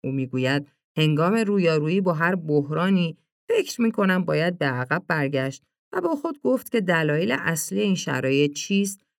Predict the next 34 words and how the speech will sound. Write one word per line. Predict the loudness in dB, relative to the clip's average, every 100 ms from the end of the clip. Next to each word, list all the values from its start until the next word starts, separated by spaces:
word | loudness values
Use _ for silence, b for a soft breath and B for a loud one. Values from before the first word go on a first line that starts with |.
| -6
و | -2
چگونه | -2 0 0 0
می‌توان | 0 -2 0 0 -2
این | -2
شرایط | -4 -2 0 -2 -2
را | -4
به | -4
فرصتی | -4 -6 -6 -6 -6 -4
تبدیل | -4 -4 -2 -6
کرد | -4 -4 -4
تا | -4 -4
بتوان | -4 -2 -2 -2
از | -2 -2
آن | -2 -2
عبور | -4 -2 0 -2
کرد | -2 -2 -2 -6 _ _ -4
و |
وارد | -4 -2 -2 -2 -2 -2
مرحلهٔ | -2 -2 -2 -4 -4 -4
جدیدی | -4 -2 -4 -4 -8 -8
شد. | -14 -14 -16 _ _ _ _ _ _ _ _
چگونه | -8 -6 -2 -2
می‌توان | -2 -2 -2 -2
سازمان | -4 -6 -6 -4 -4 -2
را |
برای | -2 -4 -2 -2
حرکت | -2 -2 -2 -6 -6
کردن | -6 -6 -4 -2
به | -4
سمت | -4 -6 -4
مسیری | -2 -2 -4 -4 -4 -4
جدید | -4 -4 -6 -10
تشویق | -8 -8 -6 -4 -4
کرد؟ | -6 -12 -12